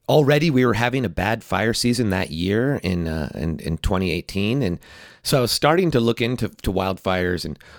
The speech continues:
why they seem to be getting so much worse. And I was even, you know, talking to my local public radio station, North State Public Radio, um, about doing a collaboration on a fire project.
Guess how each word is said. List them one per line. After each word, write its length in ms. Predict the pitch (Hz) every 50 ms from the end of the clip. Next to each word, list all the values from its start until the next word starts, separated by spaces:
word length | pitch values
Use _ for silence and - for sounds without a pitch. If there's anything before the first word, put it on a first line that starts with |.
| - - -
why 380 | - 107 101 92 90 104 110 113
they 140 | 107 113 98
seem 180 | - 110 110
to 60 | 107 101
be 80 | 104
getting 260 | 98 104 95 95 92
so 140 | - - 101
much 180 | 92 87 - -
worse. 560 | 87 107 131 135 113 - - - - - - _ - - _ - - - - _ _ _ _ - - - -
And 240 | 107 104 101 98
I 60 | 98 101
was 120 | 92 107
even, 400 | 117 104 107 104 98 92 - -
you 100 | 107 104
know, 200 | 90 90 85 85 - - _ -
talking 280 | - 104 101 - 104 101
to 100 | 90 101
my 120 | 101 98
local 340 | 95 101 101 - - 107 104
public 300 | - 113 113 113 127 -
radio 260 | 131 135 156 180 117
station, 380 | 87 - - 92 87 - 101 90
North 180 | 92 101 101 -
State 220 | - 110 - -
Public 260 | 113 107 101 101 -
Radio, 680 | 104 107 113 147 147 113 90 87 90 85 85 82 - -
um, 280 | - 87 85 82 78 76
about 300 | 67 - 95 90 85 73
doing 160 | 92 98 101
a 60 | 95
collaboration 680 | - - 98 101 104 95 101 98 117 156 147 - 104
on 100 | 92 90
a 60 | 87 -
fire 300 | - 98 92 90 87 -
project. 680 | - 113 117 135 151 131 104 87 80 - - -